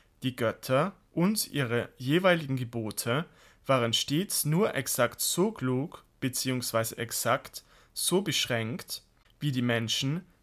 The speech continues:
die in dem jeweiligen historischen Kontext gelebt haben. Die moralischen Werte scheinen unabhängig von den zeitlosen Wahrheiten eines Gottesbezugs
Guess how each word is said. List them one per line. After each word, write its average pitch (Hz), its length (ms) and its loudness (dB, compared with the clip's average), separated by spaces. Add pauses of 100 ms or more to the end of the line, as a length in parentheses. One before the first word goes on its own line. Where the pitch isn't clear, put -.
(120)
die 143 80 0
in 131 100 2
dem 120 260 0 (100)
jeweiligen 175 640 0
historischen 117 720 -2
Kontext - 800 -4 (120)
gelebt 147 480 -2
haben. 104 320 -6 (960)
Die 165 80 4
moralischen 170 680 8
Werte 123 560 2 (260)
scheinen 127 560 2
unabhängig 143 920 -2
von 127 220 -4
den 120 160 0
zeitlosen 175 640 2
Wahrheiten 117 800 2 (280)
eines 123 560 -2
Gottesbezugs 127 1160 -4